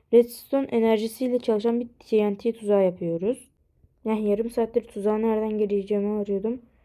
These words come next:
Şuradan bir yerden olması lazım. Aynen öyle. Buraya böyle geliyorsunuz işte. Burada redstone sistemimizi görüyorsunuz. Yani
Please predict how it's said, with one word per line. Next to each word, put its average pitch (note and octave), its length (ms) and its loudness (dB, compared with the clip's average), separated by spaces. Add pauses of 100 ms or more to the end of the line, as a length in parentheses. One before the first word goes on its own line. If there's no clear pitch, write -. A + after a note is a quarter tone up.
(300)
Şuradan A3 500 0
bir G3+ 60 2
yerden G3+ 360 4
olması F#3+ 420 -4
lazım. F#3 320 -6 (760)
Aynen A3 460 0
öyle. F3+ 300 -2 (920)
Buraya A#3 360 6
böyle A#3+ 240 8
geliyorsunuz A#3 680 4
işte. G#3 420 0 (1400)
Burada A#3 520 4 (540)
redstone A#3 480 2
sistemimizi A3 460 -2
görüyorsunuz. A#3 560 6 (480)
Yani G#3 320 2